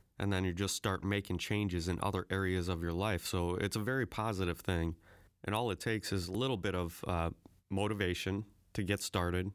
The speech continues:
And then it takes a lot of dedication to continue that and keep it up as a habit and for it to actually make some serious change in your life.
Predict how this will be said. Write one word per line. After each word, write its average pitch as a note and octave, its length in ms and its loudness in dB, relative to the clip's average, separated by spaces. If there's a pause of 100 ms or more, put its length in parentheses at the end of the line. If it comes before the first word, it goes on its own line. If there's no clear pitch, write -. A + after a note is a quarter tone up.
And G#2 140 2
then G2 80 2
it F#2+ 100 0
takes - 280 -2
a F#2+ 40 0
lot F#2+ 240 2
of E2+ 180 0
dedication F#2 880 0 (320)
to - 120 -2
continue G2 600 0
that E2+ 300 0 (220)
and E2 280 2
keep - 240 -2
it F2+ 80 0
up F2 180 0
as E2+ 160 0
a E2+ 60 0
habit E2+ 540 0
and D#2+ 320 0 (1000)
for F#2+ 220 -2
it E2 100 -2
to E2+ 120 -2
actually E2 340 0
make F2+ 340 2
some E2+ 320 0
serious F2 440 0
change E2+ 360 0
in E2+ 100 2
your E2 120 0
life. E2 360 0